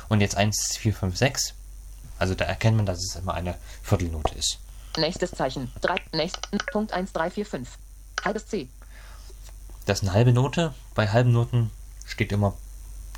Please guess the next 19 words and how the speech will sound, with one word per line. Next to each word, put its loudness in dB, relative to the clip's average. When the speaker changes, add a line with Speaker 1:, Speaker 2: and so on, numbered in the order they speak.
Speaker 1:
äh, 2
wird 8
immer 10
der 6
Punkt -2
drei 6
mitgeschrieben. 0
Speaker 2:
Nächstes 0
Zeichen. 0
Nächstes, 0
No-, 2
Punkt -2
eins -2
drei 0
vier -2
fünf -2
sechs. -6
Ganzes 0
C. -4